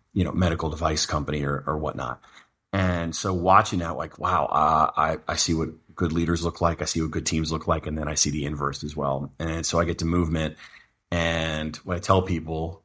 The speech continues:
is, 'cause we hear it all, right? I mean, the t-shirts, everything, it's like, "Oh, it's like a cult. These guys are drinking the Kool-Aid," whatever. I s-, I hear it all. Um, it's real. It's real, man. Like, we do give all of our money away. We do build schools. Like, everybody is nice.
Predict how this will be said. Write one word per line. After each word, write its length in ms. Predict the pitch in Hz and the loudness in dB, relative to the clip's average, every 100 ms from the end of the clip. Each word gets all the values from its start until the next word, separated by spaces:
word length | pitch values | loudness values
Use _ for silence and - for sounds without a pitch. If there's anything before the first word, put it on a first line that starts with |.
| - | -10
is, 100 | - | -2
'cause 200 | 104 90 | 0 2
we 80 | 78 | 2
hear 180 | 80 | 2
it 60 | 67 | 0
all, 180 | 65 65 | -4 -4
right? 240 | 71 69 - | -6 -6 -4
I 60 | |
mean, 200 | 82 78 | -4 -2
the 120 | 76 | -2
t-shirts, 440 | - 71 69 69 71 | -2 -2 0 -2 -2
everything, 180 | 69 69 | -4 -4
it's 120 | 71 | -6
like, 120 | 71 | -4
"Oh, 160 | - 95 | 0 0
it's 140 | 92 | 0
like 140 | 92 76 | -2 -4
a 40 | |
cult. 500 | - - - 85 - | 0 2 4 2 0
These 160 | 90 - | -2 0
guys 200 | 90 80 | -2 -2
are 80 | 78 | -4
drinking 320 | 92 87 80 | -4 -2 -4
the 80 | 80 | -2
Kool-Aid," 600 | - 87 82 78 78 73 | 0 2 2 0 -2 -4
whatever. 400 | 76 78 76 71 | -2 0 0 -2
I 80 | |
s-, 200 | 78 - - | -2 -4 -4
I 100 | 76 | -10
hear 180 | - 65 | -6 -8
it 80 | 53 | -8
all. 180 | 62 - - - - - - | -12 -16 -20 -20 -20 -18 2
Um, 500 | 101 95 87 82 - - | 6 6 6 2 -6 -2
it's 180 | 131 95 | 0 2
real. 460 | 120 135 60 - _ - | 4 4 2 -8 _ -6
It's 140 | 127 123 | -2 2
real, 300 | 165 226 87 | 4 6 4
man. 380 | 90 127 165 - | 2 0 -2 0
Like, 140 | 120 | 0
we 120 | 131 139 | 4 4
do 200 | 180 175 | 4 6
give 200 | 180 165 | 6 8
all 120 | 170 | 8
of 80 | 151 | 8
our 60 | |
money 220 | 139 175 | 4 4
away. 180 | 98 73 | 4 0
We 140 | 95 98 | 0 4
do 240 | 117 139 | 6 6
build 300 | 123 131 113 | 6 4 4
schools. 460 | - 151 131 85 82 | 0 2 2 0 -2
Like, 160 | 98 110 | -4 2
everybody 560 | 113 139 113 113 117 | 2 2 6 6 6
is 140 | 110 92 | 2 2
nice. 640 | 92 107 143 - - - | 0 0 -4 -8 -10 -12